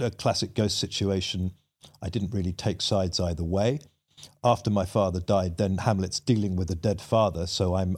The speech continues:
I'm feeling that, that sense of loss tremendously, right, with, with Hamlet's relationship with the ghost.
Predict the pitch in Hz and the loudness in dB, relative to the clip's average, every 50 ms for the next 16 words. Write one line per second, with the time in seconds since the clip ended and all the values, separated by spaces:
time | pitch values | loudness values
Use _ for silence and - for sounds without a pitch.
0 | - - 95 90 87 - - - - 120 110 95 87 85 85 92 90 - - _ | -2 -4 -4 -4 -4 -6 -6 0 0 2 2 2 -2 -2 -2 -2 -2 -4 -4 _
1 | _ _ _ _ _ _ _ _ _ - - 95 - - - - 120 98 95 - | _ _ _ _ _ _ _ _ _ -4 -4 -4 -2 0 0 0 0 0 0 -4
2 | - 87 95 98 95 101 107 98 87 - - - - - - - _ _ _ - | -6 -4 -4 -2 2 4 4 4 2 0 -2 -4 -4 -4 -6 -8 _ _ _ -20
3 | - - - - - - - - - - - - - - 110 101 104 113 120 113 | -20 -20 -20 -20 -20 -20 -20 -20 -20 -18 -10 -4 -2 -2 0 2 2 2 2 2
4 | 98 92 - - - - 82 82 - - - _ _ _ _ _ _ _ _ - | 0 0 0 0 0 -2 -4 -8 -10 -14 -16 _ _ _ _ _ _ _ _ -2
5 | 90 90 92 107 113 104 98 101 87 - 107 107 107 - - 117 98 95 92 - | 0 0 2 0 0 -2 -4 -4 -4 -4 -2 -2 0 2 2 2 2 0 0 -2
6 | - 92 87 87 - - 87 - - 90 - 101 90 - - 87 - 92 87 85 | -2 -2 -2 -2 -2 -4 -6 -6 -6 -6 -4 -4 -6 -6 -6 -4 -2 -2 -2 -2
7 | 82 - - - - | -2 -6 -8 -12 -16